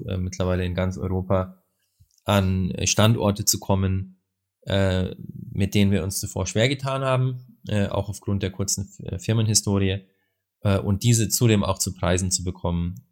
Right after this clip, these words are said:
ähm, die deutlich geringer sind als noch vor einem, vor einem Jahr. Ähm, und da Pachtverträge sehr langfristig abgeschlossen werden, ist das für uns natürlich eine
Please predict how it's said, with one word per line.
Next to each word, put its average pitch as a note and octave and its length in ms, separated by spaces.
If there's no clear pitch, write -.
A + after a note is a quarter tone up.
ähm, F2+ 260
die E2+ 160
deutlich F2+ 340
geringer F2 340
sind F2 260
als - 500
noch F2+ 220
vor - 120
einem, F2 520
vor - 160
einem F#2+ 200
Jahr. G2 480
Ähm, F#2 360
und F2+ 180
da F#2 80
Pachtverträge F2+ 600
sehr F#2 120
langfristig F2+ 520
abgeschlossen - 580
werden, E2+ 220
ist - 160
das - 80
für - 80
uns F2 120
natürlich F2 240
eine F2 320